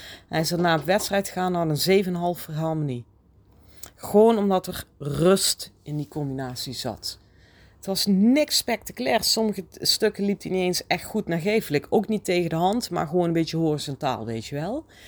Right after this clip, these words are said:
Maar dan zei, zat ik gewoon heel rustig aan de kant. Ik zag dat hij in zijn ritme zat. En zei ik, "Oké, nu grote volte."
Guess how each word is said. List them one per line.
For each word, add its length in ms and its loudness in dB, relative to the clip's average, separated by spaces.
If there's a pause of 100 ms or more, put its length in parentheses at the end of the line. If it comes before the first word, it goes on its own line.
(460)
Maar 420 4 (320)
dan 200 2
zei, 200 6
zat 180 2
ik 100 -2
gewoon 200 2
heel 300 4
rustig 320 -4
aan 100 -6
de 100 -8
kant. 300 -2
Ik 100 -12
zag 280 0
dat 180 -16
hij 100 -4
in 120 -2
zijn 140 -8
ritme 300 -4
zat. 320 -2
En 60 -8
zei 120 -4
ik, 160 -6
"Oké, 140 -6
nu 260 0
grote 340 -6
volte." 520 0